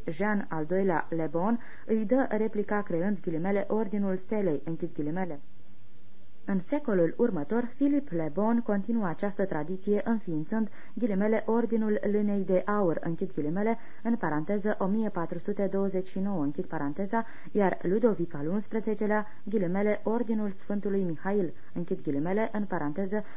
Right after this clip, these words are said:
o mie patru sute șaizeci și nouă, închid paranteza. Dar, odată cu trecerea timpului, dovedindu-și ca fiind foarte limitată eficacitatea pe câmpul de luptă,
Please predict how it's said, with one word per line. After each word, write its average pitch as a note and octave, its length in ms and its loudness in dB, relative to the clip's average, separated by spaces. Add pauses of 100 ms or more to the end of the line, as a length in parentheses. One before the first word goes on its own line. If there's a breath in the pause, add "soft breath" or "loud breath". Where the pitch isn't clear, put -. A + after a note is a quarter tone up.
o G3 80 0
mie A3 220 2
patru E3 300 -2
sute G3 260 -2
șaizeci F3+ 400 -2
și F3 120 -2
nouă, F#3+ 320 2
închid E3+ 240 -2
paranteza. D#3 640 -2 (840)
Dar, F3 280 0 (240 loud breath)
odată A3 400 2
cu A3+ 80 2
trecerea G#3+ 440 2
timpului, D#3 460 0
dovedindu-și F#3+ 680 2
ca F3 240 0
fiind F#3 300 0
foarte A#3 360 0
limitată G3 500 0
eficacitatea D#3+ 760 -2
pe D#3 180 -2 (500)
câmpul F3+ 380 0
de D#3 120 0
luptă, F#3+ 380 0